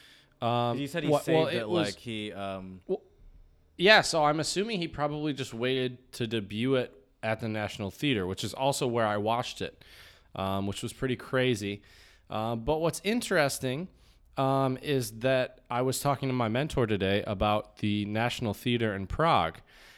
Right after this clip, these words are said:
Speaker 1: and it turns out that all Czech citizens, or most Czech citizens, all paid one crown to basically pay for the National Theater to be built. And then apparently some years later, it unfortunately burnt down,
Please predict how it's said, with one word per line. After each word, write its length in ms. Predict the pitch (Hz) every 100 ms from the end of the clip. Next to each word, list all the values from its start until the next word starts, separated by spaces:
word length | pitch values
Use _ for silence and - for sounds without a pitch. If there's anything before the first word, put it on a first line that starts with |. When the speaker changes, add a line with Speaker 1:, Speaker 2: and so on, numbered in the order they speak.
| -
Speaker 1:
and 100 | 107
it 100 | 104
turns 360 | - 170 175 127
out 320 | 143 214 -
that 240 | 147 135 - _ _ _ _ _ _
all 240 | 139 160 196
Czech 340 | - 175 165
citizens, 640 | - 175 170 151 156 139
or 60 | 131
most 320 | 127 139 -
Czech 200 | - 147
citizens, 520 | - 160 147 131 135 - - - - _ - -
all 240 | 156 202
paid 440 | 202 190 170 165 147
one 380 | 123 139 175
crown 680 | 185 - 208 202 123 107 131 - _ _ _ _ - _ _ _
to 280 | - 139 139
basically 560 | 131 143 139 151 147 131
pay 360 | - 156 156
for 300 | 151 143 131
the 120 | 127
National 440 | 123 123 123 127 110
Theater 400 | - 151 139 131
to 140 | -
be 120 | 104
built. 580 | 95 151 180 123 - - - - - - _ -
And 180 | 120 135
then 100 | 165
apparently 520 | 170 - 190 202 180
some 380 | - - 156 160
years 260 | 143 127 123
later, 560 | 135 208 202 143 143 -
it 120 | 139
unfortunately 680 | 139 131 147 135 - 120 123
burnt 340 | 104 117 -
down, 540 | 110 180 220 139 123